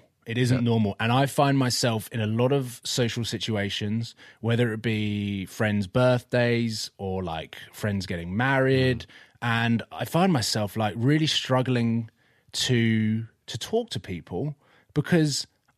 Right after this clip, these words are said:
Speaker 1: I spend more time talking to a camera
Speaker 2: Yeah.
Speaker 1: than I do a person.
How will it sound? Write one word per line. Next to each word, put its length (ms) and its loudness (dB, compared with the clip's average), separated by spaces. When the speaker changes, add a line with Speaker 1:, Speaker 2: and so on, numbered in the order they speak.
Speaker 1:
I 120 2
spend 280 2
more 200 4
time 300 2
talking 400 -2
to 140 -6
a 60 -6
camera 680 -2
Speaker 2:
Yeah. 160 -8
Speaker 1:
than 240 0
I 100 4
do 200 4
a 40 0
person. 640 0